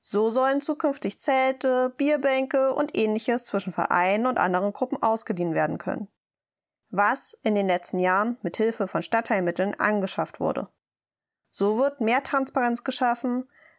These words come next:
Mehrfachförderungen können vermieden werden, was wiederum ein kleiner Beitrag zur Nachhaltigkeit ist, und es besteht auch die Hoffnung, dass so die Vereine mehr in Austausch kommen. Die Börse soll so funktionieren,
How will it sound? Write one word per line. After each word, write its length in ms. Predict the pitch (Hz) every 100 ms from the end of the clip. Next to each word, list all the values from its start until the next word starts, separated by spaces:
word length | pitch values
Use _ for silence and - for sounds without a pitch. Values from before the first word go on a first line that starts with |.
| -
Mehrfachförderungen 920 | 214 262 294 277 262 247 247 247 247
können 200 | - 208
vermieden 480 | 196 190 240 277 262
werden, 520 | 254 254 262 277 285 _
was 320 | 220 190 190 190
wiederum 460 | 185 175 185 185
ein 160 | 185 185
kleiner 340 | - 302 311
Beitrag 480 | 254 220 220 214 202
zur 140 | - 180
Nachhaltigkeit 800 | 208 240 262 254 - 240 226
ist, 260 | 226 240 - _ _ _ -
und 80 | 320
es 120 | 330
besteht 380 | 240 - 214 -
auch 220 | 170 -
die 140 | 208
Hoffnung, 500 | 208 214 262 285 320 _ _ -
dass 220 | 302 -
so 100 | 302
die 140 | 285
Vereine 520 | 277 - 202 233 277 - -
mehr 180 | 185
in 80 | 190
Austausch 440 | 131 - - - -
kommen. 320 | 165 214 - _ _ _ _ _ _ _ _ _ _ _ -
Die 100 | 196
Börse 540 | 220 247 285 330 403 _ _ _
soll 440 | - - 269 277 277
so 200 | 233 359
funktionieren, 760 | - 214 - 196 190 214 277